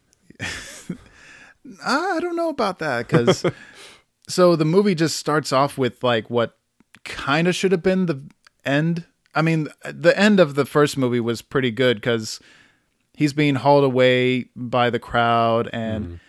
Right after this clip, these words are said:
Speaker 1: even, uh, Zabka brings him the trophy, going like, "You're all right, man," and happy faces everywhere.
Speaker 2: Yeah.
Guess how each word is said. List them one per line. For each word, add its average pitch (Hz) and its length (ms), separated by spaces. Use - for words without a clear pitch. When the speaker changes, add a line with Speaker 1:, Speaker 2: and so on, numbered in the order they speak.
Speaker 1:
even, 156 340
uh, 127 140
Zabka 117 640
brings 123 260
him 117 80
the 113 100
trophy, 117 320
going 117 220
like, 110 180
"You're 180 180
all 170 180
right, 170 360
man," 147 380
and 113 200
happy 104 580
faces 107 460
everywhere. 107 400
Speaker 2:
Yeah. 90 160